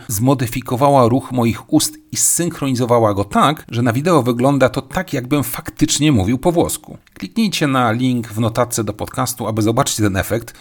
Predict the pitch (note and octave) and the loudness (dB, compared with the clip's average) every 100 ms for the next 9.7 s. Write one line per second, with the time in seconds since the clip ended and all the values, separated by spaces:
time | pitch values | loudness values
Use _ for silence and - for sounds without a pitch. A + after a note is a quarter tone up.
0 | - - A#2+ A#2 - G#2 A2 F2+ G2+ E2+ | -20 -6 -2 0 2 2 0 -4 -6 -6
1 | E2 D2+ A#1 - _ - A2 - D3 C#3+ | -8 -10 -14 -20 _ -8 -6 -4 -4 -4
2 | - E4+ D3+ E3+ D3 C#3 - G3 F#3+ D#3 | -4 -4 -2 -2 -2 -4 -8 -2 -2 -2
3 | - C3 A2 G#2 B2+ A#2+ C3+ G#3+ A3+ D#3 | -2 -2 -2 -2 -4 -4 -2 0 2 2
4 | - - - A#2 B2 G#2 F#2 A#2 B2+ A#2+ | 0 -4 -2 2 2 2 0 -4 -8 -12
5 | G#2 - - A#2+ B2 - A#2+ A2 A2+ A#2 | -10 -8 -4 -2 -2 -2 -2 0 -2 -4
6 | A2+ G#2 G2 G2 G2 G2+ F2+ D#2+ D#2+ B2 | -4 -4 -2 -2 -2 -2 -4 -6 -6 -8
7 | - A#2 A#2+ E3 F#3 D#3 D3+ C#3+ A#2 A#2+ | -4 -2 0 0 0 0 0 -2 -2 -4
8 | A#2 A#2 _ - B3+ A#3+ - - C#3+ D3 | -6 -8 _ 0 2 2 2 0 2 2
9 | C3+ - C#3 D3 B2 C3 C3 | 0 0 2 2 2 2 0